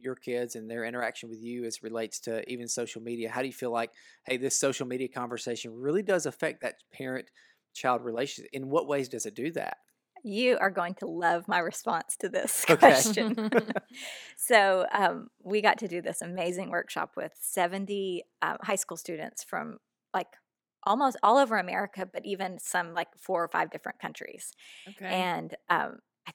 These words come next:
Speaker 2: think it was the first group of students I ever talked to about this. And I, the next day, I was having a workshop with the parents. And so I asked the kids there, "What do you want me to tell your pa-, parents? What do you wish your parents
Speaker 3: Okay.
Speaker 2: knew?"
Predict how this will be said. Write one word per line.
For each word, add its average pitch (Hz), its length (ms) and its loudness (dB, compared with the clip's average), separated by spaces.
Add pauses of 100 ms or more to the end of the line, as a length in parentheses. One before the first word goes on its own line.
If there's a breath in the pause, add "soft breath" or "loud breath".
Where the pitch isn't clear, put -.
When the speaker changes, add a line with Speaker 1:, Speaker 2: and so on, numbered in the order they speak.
(100)
Speaker 2:
think 277 160 0
it 277 60 6
was 196 140 -8
the 190 80 -4
first 185 340 0
group 180 160 -4
of 160 120 -12
students 170 360 -10
I - 60 -2
ever 175 240 -6
talked - 300 -10
to 185 80 -10
about - 360 -10
this. - 300 -10 (440 soft breath)
And 190 220 -4
I, 190 320 8 (140)
the 190 80 -4
next 208 520 0
day, 196 360 6
I 180 120 4
was 175 240 -6
having 170 440 -4 (320)
a 185 40 -6
workshop 185 460 -4
with - 160 -12
the - 60 -20
parents. - 600 -6 (220)
And 196 140 -8
so 185 140 -2
I 165 260 0
asked 202 400 6
the 208 80 -8
kids 196 540 -4
there, 180 500 -2 (360 soft breath)
"What 190 300 2
do 214 120 -10
you 185 180 -8
want 180 240 -2
me 165 140 -10
to - 100 -4
tell 170 460 -6 (400)
your 190 80 -10
pa-, - 180 -20 (220)
parents? - 500 -10
What 196 200 -2
do 196 100 -8
you 196 260 -6
wish 180 300 -4
your 185 100 -6
parents 185 500 -12
Speaker 3:
Okay. 185 120 -12
Speaker 2:
knew?" - 300 -12